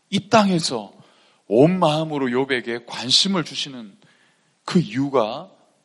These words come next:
무엇이 있겠습니까? 욥이 어떤 조건을 갖고 있기 때문에,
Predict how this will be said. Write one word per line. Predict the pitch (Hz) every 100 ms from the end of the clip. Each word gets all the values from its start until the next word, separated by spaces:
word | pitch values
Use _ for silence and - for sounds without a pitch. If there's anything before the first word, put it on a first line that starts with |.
| -
무엇이 | 101 127 147 104
있겠습니까? | - 98 - 90 _ - - _ _ _ _ _ _ _ _ _ _ _ _ _ _ _ _ _ _ _ _ _ _ _ _ _
욥이 | 107 123 120 107 104 -
어떤 | 113 110
조건을 | 107 117 - 110 101
갖고 | 104 - 95
있기 | 98 92
때문에, | 98 90 87 82 80